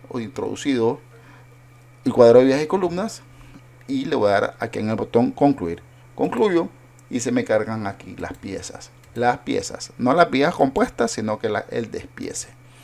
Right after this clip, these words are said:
Ok, entonces voy por la primera. Aquí dice P uno, aquí voy a agarrar P uno, aquí tengo en la lista todas las que ingresé, entonces voy a decir P uno, dame P uno, ok.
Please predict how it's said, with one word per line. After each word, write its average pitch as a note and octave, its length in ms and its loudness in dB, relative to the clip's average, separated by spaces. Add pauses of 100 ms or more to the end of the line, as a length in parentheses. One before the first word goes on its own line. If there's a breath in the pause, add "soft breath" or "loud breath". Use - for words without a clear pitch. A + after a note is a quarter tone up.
(520 loud breath)
Ok, - 160 2 (240)
entonces A3+ 340 2
voy F#3 120 6
por F#3 140 6
la E3+ 80 8
primera. A#2 420 2
Aquí E3 260 -6
dice F3+ 220 0
P F#3 180 2
uno, A#3 460 6 (200)
aquí B2 300 -8
voy D#3+ 160 2
a - 20 2
agarrar C#3+ 320 2
P D#3 100 8
uno, G3 420 0 (560 loud breath)
aquí A2 220 -6
tengo B2+ 280 2
en C#3 60 6
la B2+ 100 6
lista C#3+ 340 -4
todas G2 180 0
las A#2+ 140 -8
que D3 80 -8
ingresé, A3+ 480 -2 (320)
entonces - 520 -10
voy G2+ 120 -6
a F2+ 40 -4
decir G#2+ 240 -10
P A#2+ 200 0
uno, E3 340 -4
dame B2 220 -6
P B2 120 -4
uno, G2 260 -4
ok. - 120 -14